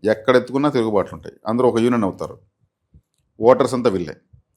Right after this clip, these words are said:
అదే వీళ్ళే ఆ నాయకుల్ని శాసించేది. జనాలు ఎవరు నిర్ణయిస్తే వాళ్ళు, "అయ్యా మమ్మల్ని నిలబెట్టండి, మాకు అవకాశం ఇవ్వండి, మాకు అవకాశం ఇవ్వండి."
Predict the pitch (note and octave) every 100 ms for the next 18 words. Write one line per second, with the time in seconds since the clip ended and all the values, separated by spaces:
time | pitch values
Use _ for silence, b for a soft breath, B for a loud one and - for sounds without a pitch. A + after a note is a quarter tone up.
0 | _ _ _ - B2 A#2+ B2 C#3+ D3+ F#3
1 | F#3+ C#3 A2 A2+ C3 C3+ C3 A#2+ A2+ G#2
2 | F2 F#2 - A2+ A2 - C#2+ - _ _
3 | _ _ _ _ _ _ _ G#2+ A#2 B2+
4 | A#2 A2+ A2+ A#2 A#2+ A#2+ A2+ G#2+ F#2+ -
5 | - G2 A2 G#2+ G#2+ G#2+ G#2 G#2 A2 C#3
6 | G#2 G#2 G#2 A2+ G#2+ G#2+ - G#2 A#2 G2+
7 | G2+ G#2 G2 F#2+ - D#2+